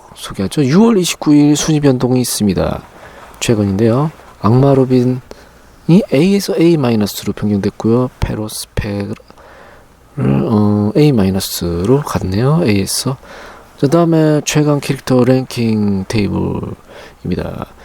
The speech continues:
자, 우리 아이콘을 보면 금방 누군지 알 수 있겠죠? 원피스 팬이시라면.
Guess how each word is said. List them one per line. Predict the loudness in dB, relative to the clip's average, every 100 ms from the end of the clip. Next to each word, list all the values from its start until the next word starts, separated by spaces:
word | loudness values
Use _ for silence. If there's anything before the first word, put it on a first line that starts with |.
| -20 -14 0
자, | 2
우리 | 4
아이콘을 | 2 2 2 2
보면 | 4 2 0
금방 | -2 -2 0
누군지 | 0 0 0
알 | 0 -2
수 | -6 -8
있겠죠? | -8 -4 -2 0
원피스 | 0 -2 -6
팬이시라면. | 0 0 0 -4 -4 -2 0 0